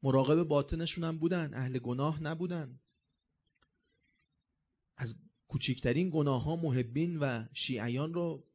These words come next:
بر حذر می‌داشتن. در ارتباط با همسران خودشون، در ارتباط با خانوادهٔ خودشون، سبک زندگی اهل بیت چی بوده؟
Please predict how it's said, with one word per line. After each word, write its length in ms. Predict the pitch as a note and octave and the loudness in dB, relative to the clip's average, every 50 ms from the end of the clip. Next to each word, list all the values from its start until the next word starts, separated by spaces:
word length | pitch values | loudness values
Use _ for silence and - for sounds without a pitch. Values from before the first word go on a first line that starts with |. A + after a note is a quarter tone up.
| _ - | _ -6
بر 180 | A#2+ A#2+ A#2 | -4 -2 -2
حذر 400 | B2 A#2+ A#2 A2+ A2+ C3 D3+ E3+ | 0 -2 -2 0 0 0 0 0
می‌داشتن. 640 | F#3+ G3 F#3 F#3 F3 D#3+ - - D3+ C3+ A#2 G2 - - _ _ _ _ _ _ _ _ _ _ _ _ _ _ _ _ _ _ _ - - _ _ _ _ _ _ _ _ _ _ _ - _ _ _ _ _ _ _ _ _ _ - | 0 -2 0 0 0 0 -2 -4 -4 -6 -8 -8 -12 -18 _ _ _ _ _ _ _ _ _ _ _ _ _ _ _ _ _ _ _ -20 -20 _ _ _ _ _ _ _ _ _ _ _ -20 _ _ _ _ _ _ _ _ _ _ -2
در 280 | - D3 D#3 D#3+ - D3+ | 2 2 4 4 4 4
ارتباط 420 | D#3+ D#3 - E3+ E3+ F3+ F#3 F#3 | 4 4 4 4 4 4 4 2
با 140 | F#3 F#3 F3+ | 2 0 0
همسران 680 | E3+ F3 F3 E3+ E3 D3+ - F3 D#3 E3 F#3 G3+ G#3+ G#3 | 0 0 -2 -2 -2 -2 -2 -2 0 0 2 2 0 0
خودشون، 480 | F3+ G3 F#3 D#3 D#3+ C#3+ - D3+ C#3 C#3 | 0 0 0 0 0 0 0 -2 -2 -2
در 160 | C#3+ C#3 C#3 | 0 0 2
ارتباط 400 | C#3 C#3 C#3 D3 C#3+ D#3 E3+ E3+ | 0 0 0 0 2 2 2 2
با 120 | E3+ E3+ | 2 0
خانوادهٔ 680 | D3+ - - C#3+ C3 C3+ C3 B2+ B2+ C3 C3 D3+ F3+ F#3+ | 0 0 0 -2 0 0 2 2 2 2 4 4 2 2
خودشون، 600 | F3+ G3 F#3 E3+ D#3 - - C#3 A#2 A2+ G#2+ G#2 - - _ _ _ _ _ _ _ _ _ _ _ _ _ _ _ | 2 2 4 4 2 2 0 -4 -4 -4 -6 -8 -12 -18 _ _ _ _ _ _ _ _ _ _ _ _ _ _ _
سبک 340 | - - C#3 D3+ - - E3 | -6 -4 -4 -2 0 0 -2
زندگی 400 | C#3 C#3+ C#3 C3+ B2+ A#2+ A#2+ B2+ | 0 0 -2 -2 -4 -4 -4 -4
اهل 280 | B2+ B2+ A#2+ A#2+ B2 A#2+ | -4 -4 -4 -4 -4 -4
بیت 180 | C3 D3 D#3 | -4 -4 -4
چی 160 | - - - | -4 -6 -6
بوده؟ 440 | F#3 F#3+ G3+ F3 F3 D#3 C3 A#2 - | -6 -6 -4 -4 -4 -4 -4 -6 -10